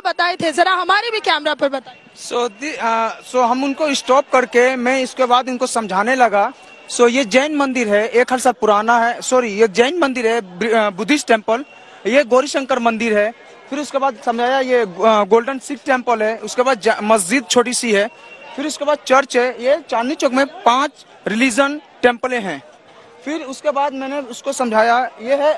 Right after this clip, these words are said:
Speaker 2: Old Delhi चांदनी चौक जो है।
Speaker 1: अच्छा, जरा English में समझाइए। देखिए असलम भैया,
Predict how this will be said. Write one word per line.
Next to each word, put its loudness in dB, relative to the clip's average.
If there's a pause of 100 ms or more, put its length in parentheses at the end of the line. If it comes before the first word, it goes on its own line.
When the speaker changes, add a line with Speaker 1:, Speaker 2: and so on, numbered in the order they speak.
Speaker 2:
Old 4
Delhi 2 (100)
चांदनी 2
चौक 2 (240)
जो 2
है। -2
Speaker 1:
अच्छा, -2
जरा 6
English 2
में -4
समझाइए। 2
देखिए 2
असलम 2
भैया, 2